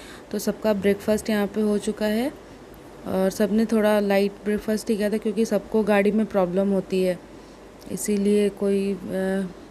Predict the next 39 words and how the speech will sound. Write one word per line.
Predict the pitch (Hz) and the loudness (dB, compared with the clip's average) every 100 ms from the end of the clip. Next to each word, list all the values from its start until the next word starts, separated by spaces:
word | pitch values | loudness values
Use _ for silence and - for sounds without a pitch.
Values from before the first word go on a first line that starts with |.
| - 185 190 196 | -6 -2 0 0
breakfast | 185 190 190 214 214 196 | 2 0 2 -2 -2 -2
बनाने | 196 190 196 | 0 2 0
का | 208 | 0
वो | 196 202 | 0 0
नहीं | 202 | 0
था, | 208 | 0
इसीलिए | 220 208 202 | -2 -2 -2
मैंने | 196 196 | 0 0
कुछ | 190 214 | -2 -4
भी | 180 | -2
record | 196 190 190 196 | -4 0 0 2
नहीं | 220 196 | 2 0
किया। | - 214 277 - - - - - - | -2 -6 -6 -14 -20 -20 -20 -20 -12
और | - 185 190 190 | -2 2 4 4
ये | 196 196 208 | 4 2 2
है | 208 208 | 2 2
मेरा | 208 196 196 196 | 2 2 2 0
बड़ा | 175 175 190 | -2 0 0
वाला | 208 208 | 2 2
बेटा | 208 202 240 | 0 -2 -2
और | 233 208 | 0 0
एक | - 190 - - - 180 | 0 -2 -4 -14 -10 -4
जो | 202 - | -4 -4
आप | 180 - 202 | -6 -4 -4
अभी | 185 | -2
देखे | 185 185 - | 0 0 0
वो | 262 277 | -2 -2
छोटा | - 196 190 | -4 0 2
वाला | 185 190 190 | 4 2 2
बेटा | 180 185 185 | 0 0 -2
था। | 247 381 - - - - - - - | -2 -6 -16 -20 -18 -18 -20 -14 -6
तो | |
हम | 202 196 | -2 2
लोग | 196 208 | 2 0
सब | 190 220 185 | 0 -2 2
लोग | 220 185 | 0 2
बहुत | 185 190 214 | 0 2 2
ज़्यादा | 214 208 | 2 2
excited | 214 - 196 - | -2 0 -2 -2